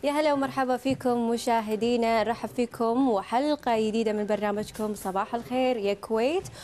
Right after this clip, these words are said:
وأيضًا يوم جديد يوم الاثنين إن شاء الله يكون يوم سعيد عليكم. وأكيد في ح-، حلقة اليوم راح تكون لنا مواضيع وأيضًا ضيوف مميزين، وعندنا أيضًا مواضيع مختلفة،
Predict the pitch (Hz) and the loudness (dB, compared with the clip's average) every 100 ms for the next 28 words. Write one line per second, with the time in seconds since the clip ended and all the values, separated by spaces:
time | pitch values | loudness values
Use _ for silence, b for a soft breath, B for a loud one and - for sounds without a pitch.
0 | B - - 381 381 359 320 254 269 285 | B 0 2 2 2 0 0 2 4 4
1 | 320 294 262 285 254 254 254 220 220 254 | 4 2 2 2 2 2 2 -2 -4 -2
2 | 247 233 233 226 220 247 240 214 220 240 | -2 -2 -2 -4 -2 0 0 0 0 0
3 | 240 - 208 233 226 180 196 240 311 277 | -2 -4 -2 0 0 -2 -2 -2 -2 -2
4 | 349 B B - 226 302 285 254 208 - | -2 B B -4 -2 0 -2 -2 -6 -4
5 | 240 247 220 - 196 220 226 202 202 - | -4 -2 -4 -4 -2 0 0 -2 -6 -4
6 | 226 214 208 202 202 196 233 247 208 208 | -2 0 0 0 0 0 0 0 0 0
7 | 277 320 311 226 240 269 - B B - | 0 2 2 2 2 0 -2 B B -2
8 | 240 247 240 208 185 233 247 233 190 - | 0 2 2 0 0 0 2 2 0 -2
9 | 214 214 220 208 214 208 190 190 185 208 | -2 0 0 0 -2 -4 -6 -6 -4 -4
10 | 190 196 - 233 302 - 190 | -6 -8 -6 -4 -4 -2 -4